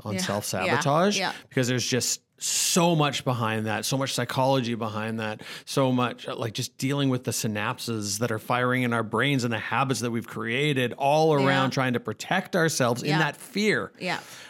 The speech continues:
Speaker 1: Like, for most of us, we've created this life from a position of fear or worry
Speaker 2: Yeah.
Speaker 1: that has already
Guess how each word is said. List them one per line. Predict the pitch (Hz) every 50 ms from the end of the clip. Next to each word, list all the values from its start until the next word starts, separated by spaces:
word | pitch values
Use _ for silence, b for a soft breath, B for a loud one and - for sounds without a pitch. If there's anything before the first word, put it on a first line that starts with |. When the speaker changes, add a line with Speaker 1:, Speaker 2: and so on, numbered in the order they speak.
| B B
Speaker 1:
Like, | 123 127 127
for | - 143
most | 135 135 131 131 135 165 220 285 302 - -
of | - 147 123 113
us, | 107 104 104 107 - -
we've | 127 135 127 123
created | - - - 139 123 120 127 151 185 208 170 151 131 117 110 107
this | 110 117 113 107 107 - - - - - _ _ _ _ _ -
life | 127 120 117 120 123 131 156 190 208 202 165 135 135 - - - - - B B B B B
from | B - - - - - 156 180 196 190 170 156 147 147
a | 110 131
position | - 131 131 117 117 123 117 - - 127 120
of | 110 110 117 110
fear | - - 123 113 117 120
or | 104 110 113 110
worry | 107 104 101 104 110 120 143 165 175 160 131 107 107 -
Speaker 2:
Yeah. | - 165 170 175 - B B B B
Speaker 1:
that | 120 120 110
has | 110 123 123 -
already | - 135 135 135 127 123 110 101 101 107 104 104 107 110 120 131 147 160 165 170 175 180 180 170